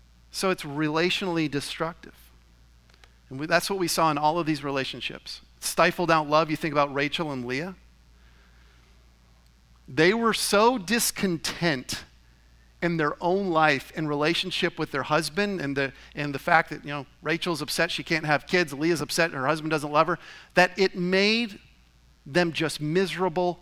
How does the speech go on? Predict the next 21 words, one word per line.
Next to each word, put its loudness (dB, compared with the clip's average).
people. -6
What 6
a 6
miserable 2
home 2
they 6
lived 2
in, -2
and 4
it -2
could -4
all 2
be -4
traced 0
back 0
t-, -16
to -2
the -2
baggage 2
of -6
envy. -10